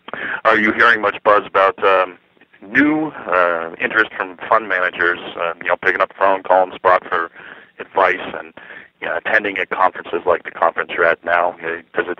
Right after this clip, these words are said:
seem like there's a shift going on under, underneath the surface when it comes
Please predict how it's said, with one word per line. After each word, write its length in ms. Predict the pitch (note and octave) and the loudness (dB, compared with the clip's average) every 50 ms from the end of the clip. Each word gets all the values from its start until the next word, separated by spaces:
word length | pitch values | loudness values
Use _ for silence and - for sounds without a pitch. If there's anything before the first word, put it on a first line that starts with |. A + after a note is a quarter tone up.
| - - | -8 -8
seem 140 | G2 F2 F2 | -6 0 2
like 200 | F2+ F2 E2 - | 2 2 2 0
there's 200 | F2 F2 E2+ E2 | 0 0 0 0
a 220 | E2 F2 E2+ E2+ E2+ - _ _ _ _ _ _ - - - | 0 -2 -2 -2 -2 -6 _ _ _ _ _ _ -10 -4 -2
shift 220 | G#2 - - - | -2 -2 -2 0
going 220 | - F#2+ F#2 F#2 F#2+ | 2 2 2 4 4
on 180 | F#2 F#2 F#2 | 4 4 4
under, 200 | F2+ F2+ F2+ F2 F2 E2+ E2+ - | 2 -2 -4 -6 -18 -16 -12 -8
underneath 280 | G2+ F#2+ F#2+ F#2 F#2 - | -4 -2 -2 -2 -4 -4
the 160 | - G2 - | -8 -4 0
surface 280 | G2 F#2+ F2+ F#2 F#2 F#2 - - | 0 0 2 0 -2 -4 -4 -8
when 100 | F2 E2 | -14 -12
it 80 | - | -8
comes 200 | - E2+ E2+ E2+ | -6 -6 -6 -6